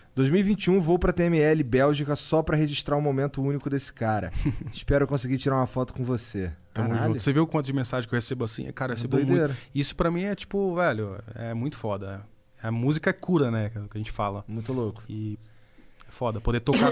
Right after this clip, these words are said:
Speaker 2: <coughs> poder tocar as pessoas assim é, é bizarro. Tem muita história, assim. Recebo cartas. Cara, é bizarro.
Speaker 1: Maneiro. Maneiro pra caralho. O It's Rafa Moreno,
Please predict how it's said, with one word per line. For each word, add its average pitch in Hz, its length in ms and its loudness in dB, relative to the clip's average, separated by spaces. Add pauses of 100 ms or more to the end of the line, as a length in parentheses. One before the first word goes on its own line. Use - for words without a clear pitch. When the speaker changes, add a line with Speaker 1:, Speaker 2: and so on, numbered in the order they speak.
(140)
Speaker 2:
<coughs> - 140 -16
poder 143 180 2
tocar 139 240 -2
as - 80 -4
pessoas 139 340 -2
assim 135 460 -2
é, 135 420 -2 (400)
é 110 60 -4
bizarro. 117 420 0
Tem 123 120 -2
muita 139 260 -2
história, 110 320 -6
assim. 107 160 -10
Recebo 120 280 -6
cartas. 104 760 -4
Cara, 107 360 -2
é 98 60 -8
bizarro. 104 460 -8 (120)
Speaker 1:
Maneiro. 107 460 -2 (200)
Maneiro 113 360 -2
pra - 120 -2
caralho. 101 400 -8 (600)
O 160 460 6
It's 220 220 0
Rafa 190 260 4
Moreno, 147 640 4